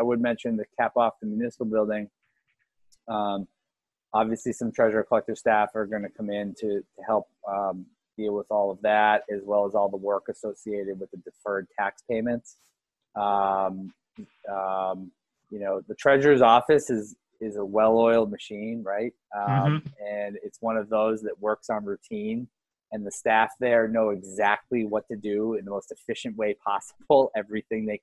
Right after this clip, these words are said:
Speaker 1: click, every button, ev-, everything, right?
Speaker 2: Yep.
Speaker 1: And,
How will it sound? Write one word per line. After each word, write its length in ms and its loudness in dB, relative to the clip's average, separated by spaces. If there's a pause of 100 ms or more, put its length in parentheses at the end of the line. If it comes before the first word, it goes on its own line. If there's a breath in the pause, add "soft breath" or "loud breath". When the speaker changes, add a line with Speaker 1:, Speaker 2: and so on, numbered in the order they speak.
Speaker 1:
click, 180 -2 (380)
every 180 -8 (120)
button, 460 0 (100)
ev-, 140 -14 (280)
everything, 540 -4
right? 280 -6 (500)
Speaker 2:
Yep. 100 -2
Speaker 1:
And, 460 -2